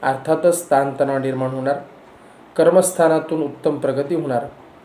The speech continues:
त्याप्रमाणे त्या व्यक्तींचे लाभही होणार. या सर्व लाभातून असणाऱ्या सुखसोयींसाठी खर्चही होणार, त्याचप्रमाणे धनस्थानाची वृद्धी होणार. या सर्व गोष्टीबरोबर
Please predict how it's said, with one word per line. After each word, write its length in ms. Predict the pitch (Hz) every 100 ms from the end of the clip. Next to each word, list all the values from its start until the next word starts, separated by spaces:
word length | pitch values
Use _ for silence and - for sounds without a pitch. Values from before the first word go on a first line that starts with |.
| - - - - - - -
त्याप्रमाणे 1040 | 170 175 175 - - - 147 151 151 135
त्या 220 | 123 143 147
व्यक्तींचे 540 | 135 - 139 147 135
लाभही 380 | 127 127 147 165
होणार. 240 | 135 120 117 - - - - - - -
या 120 | 165
सर्व 300 | 175 180 185
लाभातून 640 | 175 151 151 165 160 147 139 -
असणाऱ्या 680 | 143 - 156 160 147 135 131 - - - - - - - - - -
सुखसोयींसाठी 1040 | - - - 202 190 175 170 165 143 - 123 - - -
खर्चही 400 | - 151 - 170
होणार, 300 | 139 127 113 113 - - - - - - - - - - - - - -
त्याचप्रमाणे 600 | 160 160 - 143 147 147
धनस्थानाची 800 | 147 147 151 165 - 156 156 170
वृद्धी 340 | 135 131 120
होणार. 280 | 147 131 113 - - - - - - - - - -
या 160 | 180
सर्व 380 | 185 - 175 175
गोष्टीबरोबर 800 | 185 156 - - 156 147 127 123